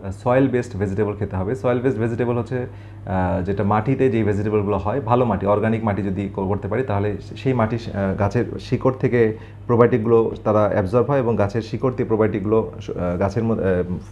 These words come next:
ফসলের মধ্যে আসে। যেমন আপনার সবজির মধ্যে, আপনার যেসব মাটির মধ্যে থাকে, যেমন গাজর থাকে, টমেটো থাকে, ঠিক আছে, মূলা থাকে, আলু থাকে, তো এগুলো বা শাকসবজি, সেগুলোর মধ্যে আপনার এই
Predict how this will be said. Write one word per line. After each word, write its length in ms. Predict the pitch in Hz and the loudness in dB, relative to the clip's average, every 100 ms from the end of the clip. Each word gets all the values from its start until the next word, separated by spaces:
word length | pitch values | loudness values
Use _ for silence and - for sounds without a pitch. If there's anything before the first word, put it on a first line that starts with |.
| - | -6
ফসলের 340 | 98 110 110 | -2 2 2
মধ্যে 220 | 107 104 | 2 2
আসে। 260 | 101 - 156 - - - - | 2 0 -4 -6 -16 -18 -4
যেমন 200 | 127 123 | 2 4
আপনার 140 | 110 110 | 4 2
সবজির 320 | 131 107 113 | 2 2 2
মধ্যে, 440 | 110 95 107 107 - - - | 4 6 6 4 -4 -18 -12
আপনার 200 | - 104 | -6 -2
যেসব 200 | 98 110 | 0 2
মাটির 240 | 110 113 | 2 2
মধ্যে 180 | 113 104 | 2 0
থাকে, 280 | 110 98 101 | 0 2 2
যেমন 240 | 98 98 | 4 4
গাজর 260 | 101 104 104 - | 4 4 2 0
থাকে, 240 | 104 101 | -2 0
টমেটো 340 | 104 104 101 | 2 2 0
থাকে, 320 | 104 104 95 98 | 0 0 -2 -2
ঠিক 100 | 123 | -2
আছে, 220 | 156 120 95 98 | 0 0 0 -2
মূলা 260 | 104 107 107 | 2 4 4
থাকে, 340 | 107 101 98 90 - | 2 0 -2 -2 -4
আলু 220 | 95 110 | 0 2
থাকে, 340 | 107 104 95 92 - - - - | 2 -2 -2 -2 -4 -10 -16 -8
তো 240 | 98 98 | -2 0
এগুলো 420 | - 110 127 131 151 | 0 4 4 4 2
বা 80 | 104 | 2
শাকসবজি, 500 | 117 110 110 98 110 151 - | 2 2 0 0 -2 -4 -2
সেগুলোর 220 | 113 127 | 2 4
মধ্যে 240 | 127 123 | 4 2
আপনার 360 | 151 139 139 - | 0 0 -4 0
এই 300 | 107 107 92 | 2 2 0